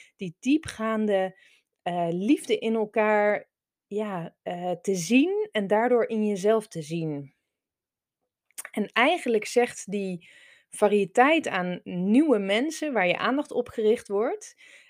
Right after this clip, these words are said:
eh, is eigenlijk een spiegel voor je eigen multidimensionaliteit. Voor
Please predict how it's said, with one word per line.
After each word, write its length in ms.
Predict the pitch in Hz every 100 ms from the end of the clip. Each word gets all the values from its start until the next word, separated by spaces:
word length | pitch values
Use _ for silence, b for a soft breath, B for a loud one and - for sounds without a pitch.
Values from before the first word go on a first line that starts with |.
| -
eh, 720 | 180 185 185 190 190 185 185 -
is 160 | 214 208
eigenlijk 360 | 262 254 220
een 100 | 208
spiegel 360 | - 285 302 254
voor 220 | - 208
je 180 | 196 -
eigen 640 | - 302 339 - 214 208 -
multidimensionaliteit. 1600 | 185 180 220 302 277 208 202 208 - 185 175 170 226 190 - -
Voor 540 | - 190 180 175 -